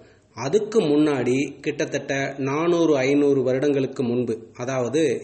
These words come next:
இரண்டாயிரத்தி ஐந்நூறு வருடங்களுக்கு முன்பு இயற்றப்பட்டது தான் இந்த ராமாயணம். அவ்வளவு நாட்களுக்கு முன்னாடி இயற்றப்பட்ட இந்த இதிகாசம், அஹ், ஒரு கற்பனையானதா அப்படின்னா, அஹ்,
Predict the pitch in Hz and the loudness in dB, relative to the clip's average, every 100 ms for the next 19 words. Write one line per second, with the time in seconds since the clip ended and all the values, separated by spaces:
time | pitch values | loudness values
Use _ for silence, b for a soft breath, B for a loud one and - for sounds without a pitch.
0 | - 135 156 180 175 170 165 160 165 135 | -6 -2 0 0 0 0 0 -2 -2 0
1 | 131 139 135 120 120 147 165 147 139 139 | 2 2 2 0 -2 0 2 2 0 -2
2 | 117 127 135 151 - B B B - 147 | 0 2 2 2 0 B B B -4 -2
3 | 160 170 135 123 120 113 147 262 B B | 0 -2 -4 -4 -4 -4 -4 -6 B B
4 | - 143 127 123 131 123 120 123 - B | -2 0 0 0 0 0 -2 -4 -8 B
5 | B B B B 135 165 240 262 226 196 | B B B B -6 0 2 4 4 2
6 | 208 226 214 185 170 160 160 165 156 131 | -2 0 0 2 2 2 4 2 2 2
7 | 160 170 170 139 135 139 117 113 - - | 0 0 -2 -4 -2 -2 -2 -6 -8 -2
8 | 147 139 139 170 165 147 160 131 104 - | 0 0 0 2 0 0 -2 -4 -4 -12
9 | - b b b - 131 131 131 139 139 | -20 b b b -12 -4 -2 -2 -2 -4
10 | 165 - 220 202 175 151 143 143 135 - | -6 -4 0 2 2 0 0 0 -2 -4
11 | - - 143 139 143 147 165 156 - - | -12 -12 -10 -2 0 0 0 -4 -6 -12
12 | b b _ 139 131 131 127 123 | b b _ -10 -6 -4 -4 -6